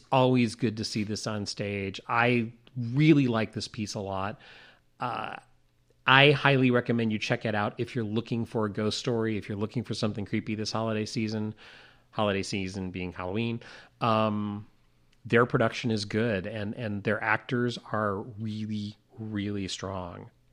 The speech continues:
The two leads are Adam Meredith, who, uh, plays Arthur Kipps, who is the man trying to get the story out,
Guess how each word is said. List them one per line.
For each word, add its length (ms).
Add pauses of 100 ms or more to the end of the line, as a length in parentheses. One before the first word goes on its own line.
(220)
The 120
two 200
leads 340
are 400
Adam 380
Meredith, 640
who, 240
uh, 300
plays 260
Arthur 320
Kipps, 420
who 140
is 220
the 100
man 260
trying 420
to 80
get 160
the 80
story 440
out, 420